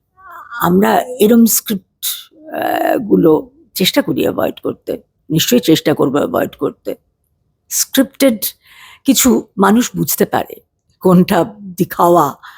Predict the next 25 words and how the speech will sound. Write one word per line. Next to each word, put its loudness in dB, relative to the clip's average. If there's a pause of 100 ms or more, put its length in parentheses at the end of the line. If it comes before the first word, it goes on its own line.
(220)
কোনটা 0
সত্যি 2
সেফটি 0
পিন -2
লাগানো 0
হাওয়াই -2
চটি -4 (220)
প্রচুর 2
ঘুরে 2
বেড়াচ্ছে, -6 (380)
যাদের 2
কাছে -2
কোনো 2
পয়সা -2
নেই, -14 (400)
আর -4
যার 0
আছে 0
তার -2 (220)
আরো, -2
আরো, -10
আরো -2
হয়ে -2
যাচ্ছে। -8 (460)
এটা 2